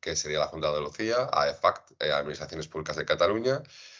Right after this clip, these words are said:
Luego también tenemos el P G E o Osakidetza, que es el Sistema Sanitario Vasco.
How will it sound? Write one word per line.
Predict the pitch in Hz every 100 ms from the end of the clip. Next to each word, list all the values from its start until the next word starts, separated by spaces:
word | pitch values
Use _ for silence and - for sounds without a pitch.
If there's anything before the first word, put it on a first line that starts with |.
| - -
Luego | 104 98
también | 101 104
tenemos | 101 95 92 92
el | 82
P | - 98
G | - 87
E | 78 65 -
o | 82 78
Osakidetza, | 76 78 80 - - -
que | -
es |
el | 78
Sistema | - 76 78 73
Sanitario | 73 67 73 78
Vasco. | - - 131 156